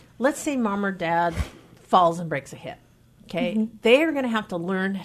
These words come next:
Speaker 1: to do a lot of things over again. Um, not only will they probably need to learn how to sit better or just be more mindful of how they're moving their body, and I think that's a big piece of it. They're gonna have to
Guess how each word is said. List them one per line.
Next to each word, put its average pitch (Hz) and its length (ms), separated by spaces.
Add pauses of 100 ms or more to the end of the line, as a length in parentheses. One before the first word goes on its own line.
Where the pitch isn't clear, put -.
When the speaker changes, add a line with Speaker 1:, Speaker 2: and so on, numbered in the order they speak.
Speaker 1:
to - 120
do 170 360
a 165 80
lot 160 280
of 170 120
things 160 400 (120)
over 160 300
again. - 400 (420)
Um, 165 280
not 175 300
only 185 320
will 180 200
they 175 120
probably 175 840
need 180 320
to 170 100
learn 175 260
how 170 160
to 160 80
sit - 460
better 202 420 (340)
or 165 400 (340)
just 196 280
be 190 140
more 165 220
mindful 170 640
of 160 100
how 175 220
they're 170 160
moving 165 400
their 160 120
body, 156 440
and 185 160
I 165 80
think 160 240
that's 156 220
a 170 40
big 156 240
piece 156 300
of 180 60
it. 196 120
They're 180 100
gonna 175 140
have 170 260
to 165 140